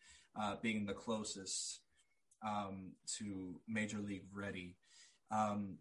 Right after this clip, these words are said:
in my opinion, I think they should stay at triple A for most of the year. Um, I, I know that's not a very popular opinion, but I, you need time in triple A. I mean, you saw a lot of guys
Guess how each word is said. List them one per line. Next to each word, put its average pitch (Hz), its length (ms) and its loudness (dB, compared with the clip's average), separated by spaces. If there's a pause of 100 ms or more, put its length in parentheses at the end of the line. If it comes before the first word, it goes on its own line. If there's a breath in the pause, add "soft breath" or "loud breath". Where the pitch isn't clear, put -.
(140)
in 135 80 6
my 147 200 12
opinion, 143 380 4
I 117 100 6
think 117 220 0
they 113 80 2
should 110 220 0
stay 107 260 2
at 95 80 -4
triple 104 360 -2
A 95 120 2
for 101 340 -4
most 110 440 2
of 110 160 -2
the 92 80 -6
year. - 220 -10 (760)
Um, 95 480 0
I, 113 120 4 (120)
I - 20 8
know 127 180 10
that's 120 260 6
not 113 140 4
a 110 40 2
very 107 220 2
popular 107 680 0
opinion, 98 640 -4 (1160)
but 104 300 4
I, 104 120 2 (600)
you 123 160 4
need 131 240 8
time 110 300 6
in 101 60 0
triple 95 340 -4
A. - 220 -10
I 107 40 0
mean, 107 380 2
you 113 100 0
saw 120 280 6
a 113 40 6
lot 113 220 8
of 110 80 2
guys 107 480 0